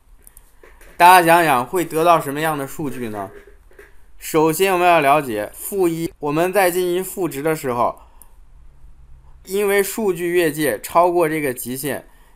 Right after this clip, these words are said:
计算机在赋值的时候，也就不管三七二十一，直接把二进制的数据赋值过来。所以呢，负一，也就是赋值了三十二个一，对不对？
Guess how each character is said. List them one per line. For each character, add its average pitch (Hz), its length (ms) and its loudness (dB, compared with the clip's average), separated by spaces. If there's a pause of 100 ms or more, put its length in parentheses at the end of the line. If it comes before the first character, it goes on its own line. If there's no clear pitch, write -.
(140)
计 190 140 -4
算 185 180 0
机 170 80 -8
在 180 140 0
赋 180 200 -6
值 139 160 -6
的 147 120 -4
时 143 120 -8
候， 104 140 -4
也 123 140 -6
就 160 100 -2
不 175 220 -4
管 143 200 0
三 160 240 -4
七 147 200 -6
二 143 160 -2
十 123 100 -6
一， 117 180 -6
直 139 220 -12
接 170 140 -4
把 151 100 0
二 156 220 2
进 151 200 -8
制 151 120 -8
的 139 100 -8
数 139 180 -10
据 127 160 -8
赋 127 200 -12
值 113 160 -10
过 117 160 -6
来。 92 160 -10 (420)
所 185 320 0
以 175 120 0
呢， 156 340 0 (340)
负 202 320 -2
一， 170 460 -4
也 127 120 -8
就 151 140 -4
是 170 60 -2
赋 165 260 -6
值 147 140 -4
了 151 100 -2
三 165 260 -4
十 156 80 -4
二 147 160 -2
个 131 80 -4
一， 127 240 -10
对 139 140 -6
不 113 100 -8
对？ 107 220 -6